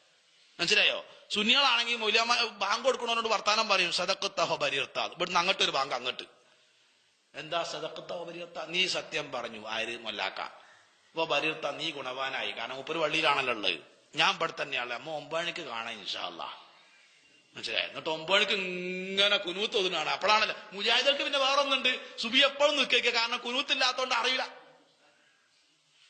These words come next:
ഓ, അങ്ങനെ മുജാഹിദായ കുറെ ആളുകളുണ്ട്. വളരെ എളുപ്പമാണല്ലോ, പത്ത് പൈസ ചെലവില്ല, നീർച്ച അയക്കണ്ട, മൗലൂദ് അയക്കണ്ട, മൗലിയാമാർക്ക് കൈമട്ട് കൊടുക്കണ്ട, എത്ര പൈസ ലാഭം. പിന്നെയാണെങ്കിലോ ഏത് സമയത്തും സുബി നിസ്കരിക്കുക. ഞാനൊരു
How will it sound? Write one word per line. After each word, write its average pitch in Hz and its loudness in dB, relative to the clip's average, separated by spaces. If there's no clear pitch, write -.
ഓ, 214 6
അങ്ങനെ 269 2
മുജാഹിദായ 302 0
കുറെ 254 -2
ആളുകളുണ്ട്. 175 -2
വളരെ 269 0
എളുപ്പമാണല്ലോ, 226 2
പത്ത് 202 -6
പൈസ 233 0
ചെലവില്ല, 175 2
നീർച്ച 165 0
അയക്കണ്ട, 156 4
മൗലൂദ് 165 4
അയക്കണ്ട, 165 2
മൗലിയാമാർക്ക് 170 4
കൈമട്ട് 160 4
കൊടുക്കണ്ട, 147 0
എത്ര 156 2
പൈസ 185 4
ലാഭം. 135 4
പിന്നെയാണെങ്കിലോ 220 4
ഏത് 233 4
സമയത്തും 196 0
സുബി 180 0
നിസ്കരിക്കുക. 131 2
ഞാനൊരു 240 4